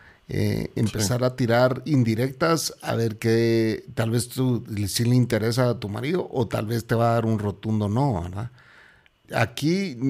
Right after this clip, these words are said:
Speaker 1: yo, por ejemplo, con la Cocos, con mi esposa, una vez hablamos de relaciones abiertas porque alguien sacó el tema, ¿verdad? Y yo le pregunté a ella, "¿Y, y vos harías algo así?". "No".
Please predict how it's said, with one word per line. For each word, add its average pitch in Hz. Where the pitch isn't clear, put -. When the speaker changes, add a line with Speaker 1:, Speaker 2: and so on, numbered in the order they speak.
Speaker 1:
yo, 131
por 170
ejemplo, 147
con 117
la 104
Cocos, 175
con 117
mi 104
esposa, 165
una 127
vez 127
hablamos 135
de 123
relaciones 110
abiertas 127
porque 107
alguien 113
sacó 113
el 107
tema, 175
¿verdad? 131
Y 110
yo 117
le 117
pregunté 110
a 113
ella, 120
"¿Y, 110
y -
vos 123
harías 143
algo 143
así?". 180
"No". 113